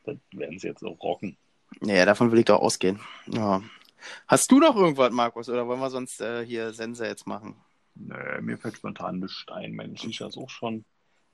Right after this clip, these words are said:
Speaker 1: alle
Speaker 2: Volk-
Speaker 1: und kann mal erneuert werden.
Speaker 2: Ist ja auch schon spät.
Speaker 1: Mann, ich glaube, eine Folge Suits zieht mir noch rein.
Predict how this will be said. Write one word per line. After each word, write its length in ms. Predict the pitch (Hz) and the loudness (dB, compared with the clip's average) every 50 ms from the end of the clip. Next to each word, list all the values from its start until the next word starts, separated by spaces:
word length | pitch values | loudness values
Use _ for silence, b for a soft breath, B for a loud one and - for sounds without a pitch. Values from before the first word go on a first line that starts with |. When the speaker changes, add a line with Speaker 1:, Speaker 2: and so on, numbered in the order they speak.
| _ _ | _ _
Speaker 1:
alle 240 | _ - 90 95 107 | _ 0 2 2 4
Speaker 2:
Volk- 200 | 107 113 104 - | 4 2 2 0
Speaker 1:
und 180 | - 101 95 95 | -8 -10 -12 -12
kann 240 | - - 98 95 95 | -8 -8 -8 -6 -6
mal 120 | 98 101 | -6 -6
erneuert 380 | 92 92 90 90 92 95 98 - | -6 -6 -4 -4 -4 -4 -6 -6
werden. 300 | 92 92 92 92 95 - _ _ _ _ | -6 -6 -6 -6 -8 -12 _ _ _ _
Speaker 2:
Ist 160 | - 165 - - | 4 6 8 8
ja 60 | 151 | 8
auch 80 | 131 131 | 6 6
schon 180 | - - 120 | 2 -4 -6
spät. 480 | - - - - 165 175 185 180 - - _ - - - _ - - _ _ _ _ _ _ _ _ _ _ _ _ _ _ _ _ b b b b b b _ _ _ - | -6 -4 0 0 2 2 2 0 -2 -6 _ -20 -20 -20 _ -20 -20 _ _ _ _ _ _ _ _ _ _ _ _ _ _ _ _ b b b b b b _ _ _ -14
Speaker 1:
Mann, 240 | - 73 - - - | -12 -12 -12 -10 -8
ich 180 | 117 110 104 107 | -6 -6 -6 -6
glaube, 180 | - 107 107 | -8 -8 -8
eine 80 | 104 98 | -8 -10
Folge 260 | - - 101 92 101 | -10 -12 -12 -12 -12
Suits 540 | - - - 107 104 104 - - - - - - 120 _ | -16 -14 -10 -10 -10 -10 -10 -14 -14 -14 -18 -20 -20 _
zieht 260 | - 101 98 - - | -10 -10 -10 -8 -10
mir 80 | 90 | -12
noch 140 | - - - | -12 -12 -12
rein. 220 | - - - - | -12 -12 -12 -12